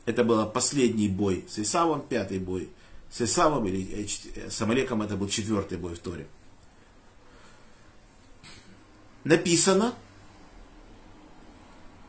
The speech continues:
"А сыны Израиля двинулись из Бнейрот, Бней Якана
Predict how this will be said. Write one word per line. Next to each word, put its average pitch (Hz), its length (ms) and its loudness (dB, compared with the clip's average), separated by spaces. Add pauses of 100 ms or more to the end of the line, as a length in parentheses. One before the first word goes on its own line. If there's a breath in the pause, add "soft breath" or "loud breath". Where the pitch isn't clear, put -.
(540)
"А 147 140 6
сыны 233 440 4 (360)
Израиля 160 600 2 (260)
двинулись 123 640 2 (300)
из 117 180 0
Бнейрот, 156 560 6
Бней 143 320 4
Якана 151 580 0